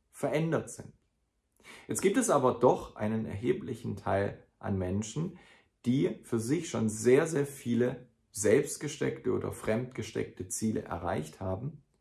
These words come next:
und nachdem immer wieder bemerken, dass sich gar nichts verändert hat, weil sich nichts verändert hat. Das sind dann aber oft eben Menschen, die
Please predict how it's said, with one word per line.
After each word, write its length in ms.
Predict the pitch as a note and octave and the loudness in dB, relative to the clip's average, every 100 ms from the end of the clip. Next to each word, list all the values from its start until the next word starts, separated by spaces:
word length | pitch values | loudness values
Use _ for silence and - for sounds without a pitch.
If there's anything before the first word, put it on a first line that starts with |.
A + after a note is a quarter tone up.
| - - - _ | -20 -20 -20 _
und 220 | - G2 - _ _ _ | -10 -10 -10 _ _ _
nachdem 960 | G2 F2+ A2 E3 - - C3+ C3 F#2+ - _ | 0 4 4 2 -4 2 2 2 -2 -10 _
immer 360 | - B2+ D#3 C3+ | -2 0 2 0
wieder 220 | A2 C3 | 2 2
bemerken, 680 | A2+ F2+ F2 F#2 G#2+ C#3+ D#3 | 0 -4 -4 -4 -4 -8 -8
dass 160 | - G2+ | -8 -6
sich 220 | C#3 - | -6 -2
gar 200 | A#2+ B2 | 0 0
nichts 240 | A#2 - - | 0 -8 -12
verändert 400 | G2+ F#2 F#2 - | -10 -10 -10 -14
hat, 180 | - _ _ _ | -20 _ _ _
weil 400 | - A#2 D#3 D3+ | -2 2 4 4
sich 280 | G#2+ G2 G2+ | 2 -4 -6
nichts 320 | F#2 - - | -10 -12 -16
verändert 500 | - - - - - | -14 -12 -12 -12 -14
hat. 220 | - - _ _ - - - _ | -20 -20 _ _ -20 -20 -20 _
Das 140 | F#2+ | -2
sind 120 | C3+ | 2
dann 140 | D#3+ D3+ | 4 4
aber 420 | G#2+ A2+ A2 - | 4 2 0 0
oft 260 | A#2+ D3 - | 4 4 0
eben 300 | - G#2+ G2 | -4 -2 0
Menschen, 600 | F#2+ G2+ C3 - - - _ _ - _ _ | 0 -2 -4 -4 -6 -8 _ _ -20 _ _
die 340 | A#2 C#3 - | 4 4 2